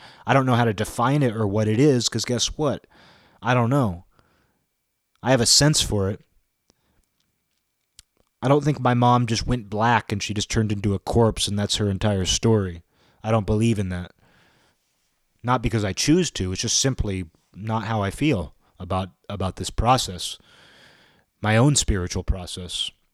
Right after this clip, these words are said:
as well as hers and everybody's. That's just not how I feel. I don't feel that it's, I don't have some black and white atheist, the lights go out and that's it.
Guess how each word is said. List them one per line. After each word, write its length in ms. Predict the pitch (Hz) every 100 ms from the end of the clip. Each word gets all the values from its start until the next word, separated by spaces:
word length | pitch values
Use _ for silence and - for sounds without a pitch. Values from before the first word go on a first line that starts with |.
| -
as 160 | 95
well 220 | 98 110 104
as 140 | 95
hers 440 | - 123 110 98
and 80 | 98
everybody's. 640 | 113 117 92 90 90 - -
That's 160 | 90
just 200 | 107 -
not 180 | 110 98
how 160 | 104 98
I 80 |
feel. 340 | 98 127 117 95
I 80 | 104
don't 140 | 107
feel 320 | - 120 117
that 120 | 104
it's, 160 | 95 -
I 60 | 117
don't 140 | 120
have 160 | 117 -
some 320 | 120 107 98 - - - - - - _ _ _ -
black 400 | 95 107 117 -
and 120 | 107
white 340 | 101 110 104 -
atheist, 640 | 101 110 - 110 101 -
the 80 | 107
lights 380 | 78 95 113 -
go 240 | - 110
out 220 | 123 131 -
and 160 | 95
that's 260 | 98 98 -
it. 260 | 143 117